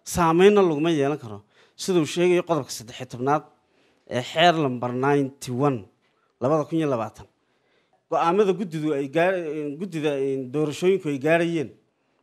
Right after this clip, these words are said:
waxay ku gaaraan si majority ah. Laakiin waa inay fadhiyo ku dhex gaaraan. Waxay noo muuqataa, een, in aanay wax fadhiya aanay u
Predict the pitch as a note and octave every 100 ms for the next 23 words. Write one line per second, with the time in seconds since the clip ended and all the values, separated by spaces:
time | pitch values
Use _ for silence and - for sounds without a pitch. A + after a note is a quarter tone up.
0 | - F3 F3+ A#3 F3 D#3+ D#3 D3+ C#3+ -
1 | _ _ _ - G#3+ G3+ G3+ F3+ F#3 E3
2 | - E3 G2+ _ _ _ _ _ _ _
3 | _ _ _ _ D3+ E3+ E3+ A3+ A3+ G#3+
4 | A3+ G3+ F3+ D#3+ D3 D3+ D3+ G3 - -
5 | C3+ A#2+ A2 G#2 _ _ _ _ _ _
6 | _ _ _ _ _ _ _ - G3 G3+
7 | F#3+ A3+ A3+ F3+ D#3 D#3 G3 G3 - _
8 | _ _ _ _ _ F2+ C3 D3 C3+ B2
9 | F#3 - E3 F3 F3+ F3 E3+ - F#3+ -
10 | - F#3+ D#3 C#3+ D#3+ D#3+ - _ _ _
11 | - D3+ E3 F3